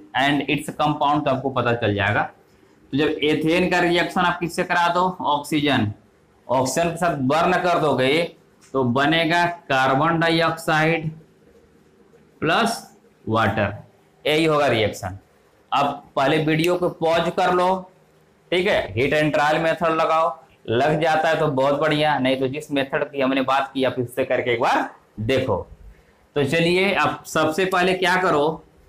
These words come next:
देखो हमारा solution का process क्या होगा। आप इधर क्या ले लो, X ले लो, सी टू एच सिक्स,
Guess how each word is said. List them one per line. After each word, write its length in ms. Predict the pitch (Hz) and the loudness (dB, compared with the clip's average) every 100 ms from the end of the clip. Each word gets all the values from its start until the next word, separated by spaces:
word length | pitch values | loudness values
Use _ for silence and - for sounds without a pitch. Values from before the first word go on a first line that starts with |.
| _ _ _ _ | _ _ _ _
देखो 180 | - 135 | -2 0
हमारा 220 | 151 156 156 | 2 2 2
solution 540 | 160 147 147 175 165 | 2 2 2 2 0
का 80 | 160 | 0
process 460 | 151 143 139 147 - | 0 0 0 -4 -2
क्या 160 | 127 | 0
होगा। 220 | 104 104 120 - - - _ _ _ _ _ - - - | 2 2 -2 -4 -20 -20 _ _ _ _ _ -20 -10 -2
आप 180 | 139 151 | 0 2
इधर 200 | 160 170 | 2 0
क्या 200 | 175 180 | 0 2
ले 160 | 180 | 2
लो, 140 | 185 180 | 2 2
X 360 | 131 131 127 135 | 2 0 0 0
ले 160 | 131 | 2
लो, 220 | 131 127 131 - - _ - - _ _ - _ - | 2 0 -4 -18 -20 _ -20 -20 _ _ -20 _ -20
सी 280 | - 143 143 | -6 -2 0
टू 140 | 156 | 0
एच 280 | 156 185 190 | 0 0 -2
सिक्स, 380 | 302 - 104 - | -10 -6 -6 -8